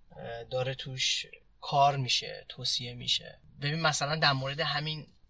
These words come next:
پندمیک کرونا تا سال آینده صد و شصت بیلیون دلار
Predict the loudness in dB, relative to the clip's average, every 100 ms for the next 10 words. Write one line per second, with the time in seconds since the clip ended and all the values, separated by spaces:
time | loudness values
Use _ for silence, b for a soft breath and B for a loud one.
0 | -12 -2 0 0 -2 -2 -4 -6 -6 -8
1 | -4 0 2 2 0 -12 b b b -6
2 | 0 0 2 2 2 2 -2 -4 -2 -2
3 | 4 6 6 2 -2 -4 -4 -6 -6 -2
4 | 2 2 2